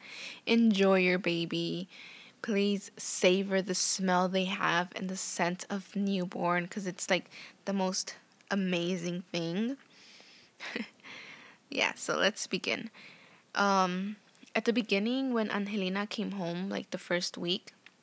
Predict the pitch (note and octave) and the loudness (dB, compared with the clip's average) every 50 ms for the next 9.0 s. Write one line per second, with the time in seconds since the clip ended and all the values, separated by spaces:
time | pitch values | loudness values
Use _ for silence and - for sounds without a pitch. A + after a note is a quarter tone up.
0 | _ _ _ _ _ _ _ _ _ _ - - - F#3+ F#3+ F#3+ F#3 G#3 F#3+ F#3+ | _ _ _ _ _ _ _ _ _ _ -20 0 4 4 4 4 4 0 0 2
1 | F#3 F3+ F3+ F#3 - - G3 F#3 F#3+ F#3 F#3 - - F#3 F3+ F#3 F#3 - F#3+ F#3+ | 4 4 2 2 -2 -4 -2 0 0 0 0 -4 -4 -2 -4 -4 -4 -2 -2 -2
2 | A3 A3 A3+ A3+ - C4+ B3+ C4 C4+ C#4+ - - - - - - - - - - | -2 -2 -4 -4 -2 -2 0 0 -2 -4 -6 -12 -16 -16 -14 -14 -14 -14 -16 -16
3 | - - _ - G3+ G3 F#3+ F#3+ - - - - _ _ - F#3+ F#3 F3+ F3 F3 | -18 -10 _ 0 2 2 2 2 -2 -6 -8 -10 _ _ -4 -2 0 0 0 0
4 | F3+ G3 G#3 - - G#3 G3 G3+ - A3 G3 F#3+ G3+ - - F3+ F3+ F3 F3 F3+ | -2 -4 -4 -2 0 0 0 0 0 0 0 0 0 0 2 0 2 0 -2 -4
5 | G#3 - - - E3+ D#3+ F3 F#3 F#3+ - - A3 G#3+ G#3 A3 G#3+ G#3+ G#3+ - A#3+ | -6 -8 -6 -4 -2 0 0 0 0 0 0 2 4 4 4 2 2 0 0 -2
6 | G#3+ G#3 G3+ - G#3+ G#3 F#3+ F#3 G3 G#3 - A3 G3+ G3+ G3+ - - G3+ G3 F#3+ | -2 -2 -2 -2 -2 -2 -2 -2 -2 -2 -2 -2 -2 -2 -2 -2 -2 -2 -2 -2
7 | G#3 G3 F#3 F3+ F#3 F3+ F#3 F3 F3 G3 - E3 E3 F3 F3 F3+ F3+ F#3 - G#3 | -2 -4 -4 -2 -2 -2 -2 -4 -4 -4 -4 -4 -4 -2 -4 -4 -6 -4 -6 -8
8 | G#3+ - F#3 F#3 E3+ E3+ F3 - - - G3 G3 F3+ F#3 - G#3+ A3 A#3+ C4+ | -6 -4 -6 -2 0 0 0 0 -2 -4 -6 -4 -6 -4 -2 2 2 2 2